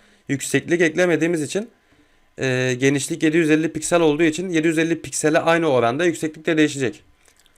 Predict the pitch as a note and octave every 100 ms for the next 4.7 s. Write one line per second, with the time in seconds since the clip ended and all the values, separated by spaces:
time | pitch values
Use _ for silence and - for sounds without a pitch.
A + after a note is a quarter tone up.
0 | _ - C#3 A#2 C#3 A#2 G#2+ - _ _
1 | _ _ _ - - _ - - - C#3
2 | C#3 D3+ D#3 D3 - D3 C3+ B2 A#2+ -
3 | D3 C#3 B2 C#3+ B2+ A#2 A2 - G#2 -
4 | B2 G#2+ G#2 - - A#2 F#3+